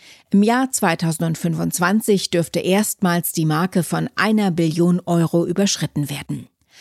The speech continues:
Auch gemessen am Bruttoinlandsprodukt liegen die Staatseinnahmen mit aktuell zweiundvierzig Komma zwei Prozent auf einem Allzeithoch.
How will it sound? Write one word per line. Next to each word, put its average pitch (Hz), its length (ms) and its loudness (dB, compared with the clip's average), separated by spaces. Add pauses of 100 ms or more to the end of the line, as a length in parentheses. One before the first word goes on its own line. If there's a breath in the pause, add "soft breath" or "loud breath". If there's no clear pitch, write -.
(300 loud breath)
Auch 269 340 0
gemessen 220 420 2
am 190 200 2
Bruttoinlandsprodukt 202 1400 -2
liegen 202 340 4
die 156 140 -2
Staatseinnahmen 226 1000 0
mit 175 240 0
aktuell 196 640 0
zweiundvierzig 170 880 -2
Komma 160 300 -2
zwei 156 240 -2
Prozent 190 520 0 (380 loud breath)
auf 226 160 -2
einem 233 360 2
Allzeithoch. - 1000 -4